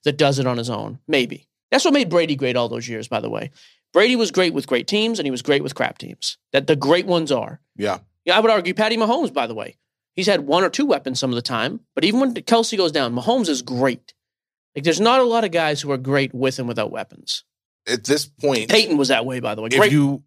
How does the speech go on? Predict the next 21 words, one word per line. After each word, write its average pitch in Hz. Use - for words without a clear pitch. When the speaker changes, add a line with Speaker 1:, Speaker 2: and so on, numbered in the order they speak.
Speaker 2:
if 135
you 170
had 180
to 156
take 151
one 131
of 120
those 117
three, 117
though. 87
Speaker 1:
To 147
start 214
my 208
franchise 151
around 120
right 131
Speaker 2:
Yeah. 101
Speaker 1:
now, 113
I'd 127
take 127
Purdy. -